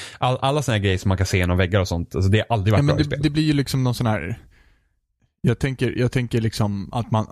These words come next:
Speaker 2: alla måste göra det för att alla gör det. Och det är liksom bara en, en onödig action på något sätt som, som, som man, man hade kunnat leva utan. Alltså,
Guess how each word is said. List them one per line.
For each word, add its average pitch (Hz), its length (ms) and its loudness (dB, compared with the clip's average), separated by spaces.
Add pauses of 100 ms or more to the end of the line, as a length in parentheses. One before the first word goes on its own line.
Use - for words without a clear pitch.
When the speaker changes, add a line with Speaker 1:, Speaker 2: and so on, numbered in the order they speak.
(140)
Speaker 2:
alla 139 380 0
måste 147 480 0
göra 110 320 2
det 104 120 2
för - 140 -4
att 104 200 -2
alla 101 500 -2 (600)
gör 120 400 2
det. 101 220 -8 (220)
Och - 480 -2
det 120 300 0
är 113 40 0
liksom 110 380 0
bara 107 320 -2
en, 104 260 0
en 104 520 -2
onödig 110 680 2
action 107 640 -2
på - 80 -4
något 104 320 -4
sätt 104 220 -2
som, 101 440 -4 (360)
som, 147 240 -2
som 170 140 -2
man, 160 140 0
man 156 160 2
hade 147 200 0
kunnat 135 180 2
leva 127 160 2
utan. 113 320 -2
Alltså, 110 300 0